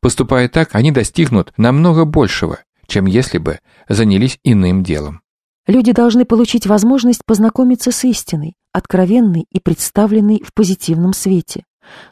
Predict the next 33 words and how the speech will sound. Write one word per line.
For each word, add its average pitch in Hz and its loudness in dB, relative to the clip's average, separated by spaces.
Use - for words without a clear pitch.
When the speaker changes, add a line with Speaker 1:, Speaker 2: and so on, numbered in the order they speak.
Speaker 2:
Но 220 4
излагать 220 2
эту 208 0
истину 233 0
необходимо 226 2
в 208 -4
духе 170 -4
Христа. 196 -4
Нам 208 2
следует 247 2
вести 240 0
себя 240 2
подобно 233 2
овцам 240 -2
среди 202 -2
волков. 208 -4
А 175 -6
кто - 0
во 220 4
имя 214 4
Христа 220 -2
не 175 0
прислушается 190 -2
к - -2
исходящим 190 0
от 170 -2
него 196 0
предупреждениям, 175 -4
не 214 2
проявляет 233 2
терпения 226 2
и - -6
самообладания, 175 0